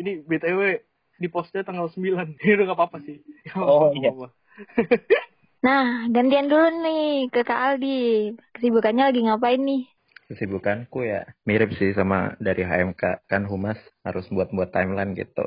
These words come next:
Speaker 4: Dan selain itu, abis ini ada proker deket sih. Gitu,
Speaker 3: Waduh,
Speaker 4: ceritanya.
Speaker 3: proker apa tuh? Tungguin dulu ya, bahasnya ntar-ntar dulu.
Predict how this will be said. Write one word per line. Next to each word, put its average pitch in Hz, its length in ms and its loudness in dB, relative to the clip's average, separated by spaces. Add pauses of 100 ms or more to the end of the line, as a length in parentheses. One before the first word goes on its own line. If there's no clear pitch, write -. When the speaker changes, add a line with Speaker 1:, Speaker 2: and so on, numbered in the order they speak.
(140)
Speaker 4:
Dan 98 160 -6
selain 104 240 -4
itu, 143 320 -6
abis 104 280 -10
ini 135 120 -8
ada 117 200 -8
proker - 320 -10
deket - 320 -8
sih. - 160 -4 (440)
Gitu, - 160 -12
Speaker 3:
Waduh, 226 520 4
Speaker 4:
ceritanya. 202 440 0 (240)
Speaker 3:
proker 226 240 -2
apa 294 240 -2
tuh? 311 560 6
Tungguin 208 480 0
dulu 226 160 4
ya, 220 560 4
bahasnya 214 400 0
ntar-ntar 208 400 -2
dulu. 214 640 2